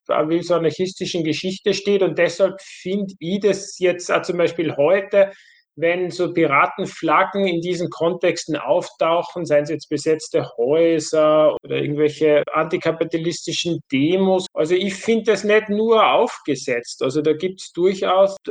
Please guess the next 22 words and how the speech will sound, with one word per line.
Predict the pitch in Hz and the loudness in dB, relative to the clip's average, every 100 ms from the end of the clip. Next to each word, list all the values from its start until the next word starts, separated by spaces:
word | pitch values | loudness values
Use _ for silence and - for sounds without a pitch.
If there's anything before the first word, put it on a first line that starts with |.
| - | -6
auch | 147 185 - | 0 0 0
<laughs> | 151 | -6
inhaltliche | 151 139 190 220 202 202 196 - 190 - 190 | -10 -8 -4 -2 0 0 -2 -4 -6 -2 0
Legitimation | 180 180 196 190 190 185 170 170 180 220 208 | 0 0 -2 -2 0 0 -2 0 2 2 0
und | 185 | -2
so | 185 | 0
historische | 180 147 170 180 196 196 151 | 0 0 -2 0 0 2 0
Anknüpfungspunkte | 165 - 160 147 131 123 - 120 120 - | 0 -4 -8 -8 -12 -12 -12 -14 -12 -10
dafür. | - 123 - 131 127 | -8 -8 -8 -6 -4
Und | 131 | -4
ich | 151 | -6
finde, | 143 165 160 | -6 -6 -4
das | 151 | -4
liegt | 156 165 - | -4 -6 -4
eben | 165 165 165 | -2 -2 0
genau | 156 135 123 151 | -2 -2 0 0
in | 160 160 | 0 -6
diesem | 160 160 160 156 | -8 -8 -10 -10
eben | - 147 151 | -4 -2 0
ganz | 143 143 160 - | 2 2 0 -6
klaren, | - 139 147 175 175 | -2 2 4 2 -2
starken | - 131 135 151 - 170 | -4 -2 0 0 -4 -4